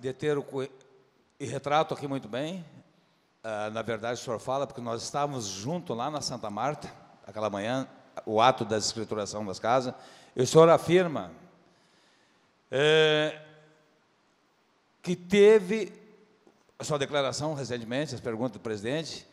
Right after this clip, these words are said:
da forma que o senhor teve o conhecimento, e tão logo se dirigiu até a Santa Marta,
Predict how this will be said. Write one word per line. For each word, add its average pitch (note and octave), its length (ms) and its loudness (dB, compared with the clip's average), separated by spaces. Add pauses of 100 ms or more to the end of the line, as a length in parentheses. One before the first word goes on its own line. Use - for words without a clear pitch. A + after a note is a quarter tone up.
(520)
da B2+ 140 2
forma F#3+ 440 8
que - 80 -12
o - 20 -10
senhor F#3 220 4
teve B2+ 680 -2 (800)
o C3+ 60 -6
conhecimento, D#3 920 -2 (1040)
e B2 80 -10
tão D#3 180 -2
logo D#3 240 4
se D#3+ 100 -4
dirigiu C#3+ 720 -2 (300)
até A2+ 220 -8
a C#3 60 -4
Santa C3+ 280 -6
Marta, C3 420 -2